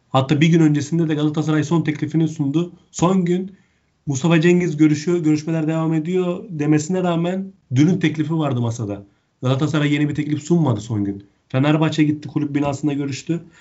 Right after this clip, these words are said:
Gal-, Mustafa Cengiz sadece bu maçı izlemeye gitti. Bunu da söyleyelim. Emre Belözoğlu gitti, görüştü. Ali Koç İrfan'la görüştü. Galatasaray'dan da böyle Fenerbahçe gibi bir,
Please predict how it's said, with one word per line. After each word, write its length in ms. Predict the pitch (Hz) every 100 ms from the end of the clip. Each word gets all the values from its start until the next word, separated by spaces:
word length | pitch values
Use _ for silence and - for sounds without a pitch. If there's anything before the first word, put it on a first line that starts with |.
| _ _
Gal-, 240 | 139 165 151
Mustafa 280 | 143 156 156
Cengiz 220 | 170 156
sadece 420 | 160 147 165 170 185
bu 300 | 170 160 151 -
maçı 400 | 175 151 143 -
izlemeye 320 | 147 147 147
gitti. 380 | 135 - 117 104 - _ _ _ _
Bunu 120 | 123 127
da 80 |
söyleyelim. 520 | 127 131 135 135 123 - - _ _ _ _ _ _ 139
Emre 240 | 139 156
Belözoğlu 400 | 165 165 170 165
gitti, 280 | 160 156 156
görüştü. 540 | 160 156 - 165 170 - - _ _ -
Ali 220 | 135 135
Koç 220 | 156 151
İrfan'la 360 | 147 - 156 156
görüştü. 540 | 156 147 - 160 165
Galatasaray'dan 760 | 156 147 151 156 160 156 156 160
da 140 | 160 170 - - _ _ _ _ -
böyle 220 | 139 147
Fenerbahçe 580 | 147 151 156 156 151 156
gibi 260 | 147 147 151
bir, 200 | 151